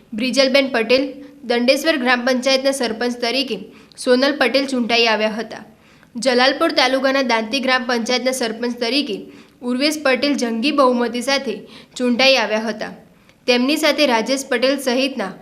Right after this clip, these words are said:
સભ્યો પણ બહુમતી સાથે જીત મેળવી હતી. પનાર ગ્રામ પંચાયતના સરપંચ પદે કલ્પનાબેન હળપતિ તેમજ સંજય પટેલ સહિતના સદસ્યો તરીકે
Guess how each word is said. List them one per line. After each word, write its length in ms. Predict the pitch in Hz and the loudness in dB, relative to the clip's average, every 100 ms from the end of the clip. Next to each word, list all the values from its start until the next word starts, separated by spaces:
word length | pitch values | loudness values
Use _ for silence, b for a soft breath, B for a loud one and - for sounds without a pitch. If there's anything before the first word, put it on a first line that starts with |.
| B B - | B B -6
સભ્યો 380 | 247 214 269 | -2 0 2
પણ 180 | 294 330 | 2 2
બહુમતી 420 | 269 254 247 254 | 2 4 2 2
સાથે 280 | 285 269 277 | 0 0 0
જીત 300 | 220 233 - | 0 -4 -4
મેળવી 320 | 240 208 208 | -2 -2 -2
હતી. 300 | 220 214 147 - - b b b - | -6 -6 -10 -16 -20 b b b -2
પનાર 320 | 240 277 311 | 2 4 2
ગ્રામ 280 | 262 277 262 | 2 0 2
પંચાયતના 420 | 269 262 269 277 | 0 2 2 0
સરપંચ 480 | 277 226 220 247 233 | 0 -2 -2 -4 -2
પદે 320 | - 262 196 190 B B B | 0 0 -2 -8 B B B
કલ્પનાબેન 600 | 233 226 262 277 294 262 | 0 0 0 4 4 2
હળપતિ 420 | 240 220 269 254 190 - B B - | -2 0 0 0 -8 -14 B B -2
તેમજ 420 | 269 277 233 196 | 2 2 0 -2
સંજય 380 | - 247 233 277 | -4 -2 2 2
પટેલ 380 | 294 269 269 294 | 4 2 2 0
સહિતના 420 | 294 254 254 262 | 0 0 0 -2
સદસ્યો 520 | 269 226 214 240 262 | -2 -2 -2 -2 -4
તરીકે 560 | 254 226 247 254 196 - | -2 -2 -4 -6 -8 -10